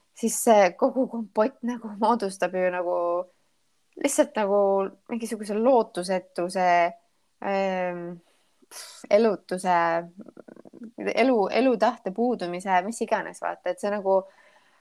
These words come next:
see rada, mida me kõnnime, läheb nagu teinekord nii raskeks, äh, sellega, et me nagu üritame tegelikult iseennast aidata. Ja sa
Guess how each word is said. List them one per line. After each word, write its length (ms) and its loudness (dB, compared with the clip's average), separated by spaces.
see 680 2
rada, 300 -2
mida 180 -10
me 120 -12
kõnnime, 480 -8
läheb 260 -2
nagu 140 -6
teinekord 360 -4
nii 140 -6
raskeks, 540 -2
äh, 640 -2
sellega, 380 0
et 60 -12
me 100 -8
nagu 140 -4
üritame 340 -2
tegelikult 280 -4
iseennast 340 -2
aidata. 500 2
Ja 320 0
sa 80 6